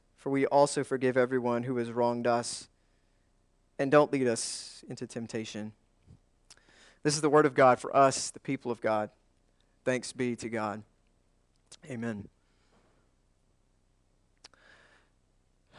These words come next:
Well, you know, there's something really special, really special when your child learns to say your name.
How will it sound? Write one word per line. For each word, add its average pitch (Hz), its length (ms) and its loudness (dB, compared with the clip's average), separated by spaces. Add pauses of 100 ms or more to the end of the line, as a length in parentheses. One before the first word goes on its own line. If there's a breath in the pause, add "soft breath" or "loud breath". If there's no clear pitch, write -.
Well, 226 80 4
you 240 60 10
know, 226 100 12
there's 277 160 8
something 320 380 6
really 208 280 8
special, 165 720 8 (640 loud breath)
really 220 320 8
special 151 640 8
when 143 180 2
your 139 120 2
child 165 500 12
learns 143 280 4
to - 80 -8
say 131 240 2
your 123 180 0
name. 113 400 -6